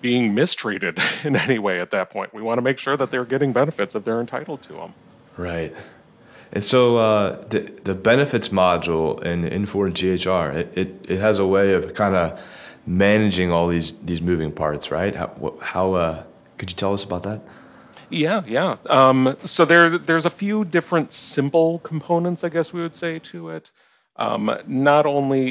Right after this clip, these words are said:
Speaker 1: is it, uh, you know, something as simple as the benefit plan itself. You, you're able to flag benefit plans and say that they are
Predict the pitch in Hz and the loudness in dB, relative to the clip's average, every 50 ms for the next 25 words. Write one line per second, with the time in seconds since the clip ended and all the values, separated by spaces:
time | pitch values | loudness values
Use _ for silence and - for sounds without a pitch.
0 | - - 117 113 104 117 113 110 107 104 - - - - - - _ _ _ _ | -4 -2 -4 -4 -2 0 2 2 2 0 -4 -8 -12 -12 -12 -14 _ _ _ _
1 | _ _ _ _ _ _ - 120 104 101 101 101 101 - - - - _ - - | _ _ _ _ _ _ -4 0 0 2 2 0 0 -2 -6 -8 -12 _ -20 -20
2 | _ _ _ _ _ - - 120 107 107 104 - - 147 131 - 147 131 120 113 | _ _ _ _ _ -12 -8 -4 -2 0 0 2 4 2 4 4 2 4 4 2
3 | 107 - - 139 123 110 127 117 113 113 - 117 107 104 104 104 101 104 - - | 2 2 0 0 2 4 4 4 4 4 2 2 2 2 0 -2 -2 -6 -10 -12
4 | - - - - - - - - - - 110 98 - 117 113 120 - - 135 - | -14 -20 -20 -20 -20 -20 -20 -12 -4 -4 -2 2 4 4 4 4 2 0 -6 -4
5 | - - 143 135 135 143 143 - - - 113 90 85 92 107 - - - - - | -4 0 2 4 4 2 2 -2 0 0 0 0 0 -2 -6 -8 -14 -20 -20 -20
6 | - _ - - - - 117 113 113 120 117 110 113 110 113 127 123 113 107 123 | -20 _ -20 -12 -6 -4 -4 -2 -4 -6 -4 -2 0 0 0 0 -2 -2 -2 -2
7 | 120 113 - - 131 120 117 113 113 113 120 113 - - - - - - - - | -4 -4 -4 -6 -6 -4 -4 -2 -2 -4 -4 -6 -10 -18 -20 -20 -20 -20 -20 -20
8 | - - - 101 107 107 120 131 113 120 117 127 135 - - - - - - 113 | -18 -8 -4 -2 0 0 0 0 0 0 0 0 0 -2 -6 -12 -10 -6 -4 -4
9 | 104 98 95 90 85 - 92 95 87 - - 110 113 117 110 117 107 - 117 113 | -2 -4 -4 -6 -8 -10 -10 -8 -6 -4 -2 -2 -2 -2 -2 -4 -4 -2 -2 -2
10 | 113 113 113 110 110 110 110 104 | 0 0 0 0 -2 -4 -6 -8